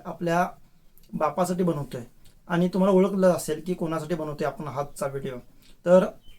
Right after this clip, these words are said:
जी काही एक हजार रुपये पेन्शनची वाढ झालेली आहे,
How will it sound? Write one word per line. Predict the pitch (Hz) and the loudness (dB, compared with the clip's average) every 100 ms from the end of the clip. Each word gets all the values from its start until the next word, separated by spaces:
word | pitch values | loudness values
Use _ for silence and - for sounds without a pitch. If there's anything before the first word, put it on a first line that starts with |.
| - - - _ - - 147 131 | -20 -20 -20 _ -20 -18 -14 -6
जी | 156 | -4
काही | 208 202 208 220 - - _ | 4 6 6 2 -4 -20 _
एक | 190 202 | 0 2
हजार | 196 208 | 4 4
रुपये | 208 | 4
पेन्शनची | 214 180 180 180 208 | 4 2 4 2 4
वाढ | 175 165 | 2 2
झालेली | 156 156 | 0 -2
आहे, | 147 | -2